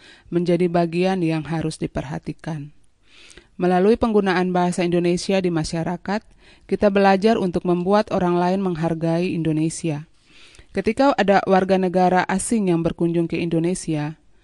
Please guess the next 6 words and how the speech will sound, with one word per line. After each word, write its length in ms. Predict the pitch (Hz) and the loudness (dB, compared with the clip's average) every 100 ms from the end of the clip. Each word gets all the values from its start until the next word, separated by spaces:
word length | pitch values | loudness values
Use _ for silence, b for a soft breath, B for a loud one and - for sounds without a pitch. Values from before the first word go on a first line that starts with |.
| b b | b b
tentunya 560 | - 185 214 233 254 269 | -6 -2 2 4 4 4
mereka 480 | 247 214 208 - 226 | 2 2 0 2 2
harus 480 | 220 208 202 254 254 | 2 0 2 2 2
menggunakan 560 | 214 185 175 165 170 | 0 0 0 0 -2
bahasa 320 | 165 160 170 | 0 -2 -2
Indonesia. 720 | 170 165 165 185 - 175 147 | -2 0 0 -2 -2 -4 -4